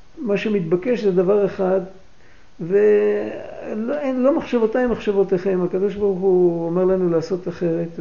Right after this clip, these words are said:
ו-, ואנחנו, וככה עם ישראל התקיים. זה, אז גם בעניין הזה, כאילו,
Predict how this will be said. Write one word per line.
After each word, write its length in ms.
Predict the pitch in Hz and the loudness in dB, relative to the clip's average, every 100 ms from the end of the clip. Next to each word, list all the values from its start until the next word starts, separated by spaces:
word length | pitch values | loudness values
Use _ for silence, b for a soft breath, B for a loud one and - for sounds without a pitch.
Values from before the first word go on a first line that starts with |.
| 151 | -6
ו-, 380 | 160 156 156 151 | -6 -6 -6 -4
ואנחנו, 480 | 170 175 196 180 - - B B B B - | -2 -2 -2 -2 -4 -10 B B B B -6
וככה 400 | 160 175 240 294 | -4 -2 -2 -4
עם 80 | 277 | -4
ישראל 320 | - 285 262 | -2 0 0
התקיים. 500 | 240 - 214 240 156 147 | 0 0 2 2 0 -4
זה, 100 | 156 175 | -6 -4
אז 160 | 165 165 | -4 -2
גם 180 | 240 | -2
בעניין 340 | 302 285 240 277 | -2 -2 -2 -2
הזה, 600 | 226 180 254 208 147 165 - - - 104 - | -2 -2 -2 0 -2 -4 -8 -14 -20 -20 -14
כאילו, 340 | 98 92 90 | -10 -8 -8